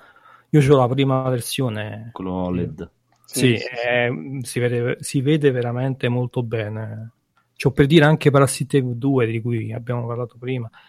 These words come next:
Speaker 1: ed è veramente una figata.
Speaker 3: E tu come preferisci impostarlo? Come, mm, tipo con le bande nere ai lati
Speaker 2: Schermo
Speaker 3: o
Speaker 2: intero.
Speaker 3: lo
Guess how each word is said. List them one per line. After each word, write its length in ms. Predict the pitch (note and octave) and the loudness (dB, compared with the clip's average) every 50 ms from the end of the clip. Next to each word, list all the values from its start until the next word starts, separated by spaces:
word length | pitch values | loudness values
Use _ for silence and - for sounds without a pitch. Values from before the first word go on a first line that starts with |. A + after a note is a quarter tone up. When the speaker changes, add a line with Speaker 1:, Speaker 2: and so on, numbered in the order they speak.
| _ _ _ _ _ _ _ | _ _ _ _ _ _ _
Speaker 1:
ed 180 | _ C3 B2 A#2 | _ -2 0 0
è 260 | A2 A2 G#2+ G#2 G#2 | 0 0 0 -2 -2
veramente 320 | G#2 A2 A#2 A#2 A#2 - A#2 | -2 -4 -4 -6 -6 -8 -10
una 100 | A2+ - | -10 -10
figata. 380 | - A2 A#2 A#2 A#2 - _ _ _ _ _ _ _ _ _ _ _ _ _ _ _ - | -10 -10 -10 -12 -12 -14 _ _ _ _ _ _ _ _ _ _ _ _ _ _ _ -12
Speaker 3:
E 100 | C#3 - | -6 -2
tu 120 | - D3+ | -2 0
come 220 | D3 E3 D#3+ D#3+ | 4 4 4 4
preferisci 880 | - - C#3 C3+ - - C#3 C#3+ C3+ C3+ - C#3 C3+ C3+ C3+ C3+ C3+ C3+ | 4 2 0 0 0 2 2 2 2 2 2 4 6 6 6 4 4 4
impostarlo? 840 | C3+ C3+ C3+ D3 D3+ C#3+ - - C#3 B2+ B2 A#2+ A#2 A#2+ A#2+ A#2+ A#2+ | 4 4 2 2 -2 -2 -2 0 2 2 2 2 2 2 2 0 0
Come, 500 | - C3 B2+ B2 B2+ B2+ B2 B2 A#2+ A#2+ | 0 0 2 2 2 2 0 0 0 2
mm, 400 | A#2+ A#2 A#2 A#2 A2+ A2 A2 A2 G#2+ - _ _ _ _ _ _ _ _ _ _ _ _ _ _ | 2 2 2 2 0 -2 -4 -6 -8 -12 _ _ _ _ _ _ _ _ _ _ _ _ _ _
tipo 220 | - - - - | -12 -8 -6 -4
con 120 | A2+ A#2+ B2 | -2 0 0
le 80 | C3 C3 | 2 2
bande 320 | C3+ C3 C3 C3 B2+ C3 | 2 2 2 2 2 2
nere 280 | C3 C3 C3+ C3+ C3 C3 | 2 2 2 2 2 2
ai 80 | C3 B2+ | 2 2
lati 500 | B2+ C3 D3 D#3+ D#3+ F3+ F3+ F#3+ F#3+ F#3+ | 2 2 2 2 0 0 0 2 2 4
Speaker 2:
Schermo 0 | |
Speaker 3:
o 280 | F#3+ F#3 F3+ E3 D3+ | 4 4 4 4 4
Speaker 2:
intero. 20 | C3+ | 4
Speaker 3:
lo 640 | B2+ B2 B2+ B2 B2 A#2+ A#2+ A#2 A#2 A2+ A2 A2 | 4 2 2 2 2 2 2 0 0 -2 -6 -8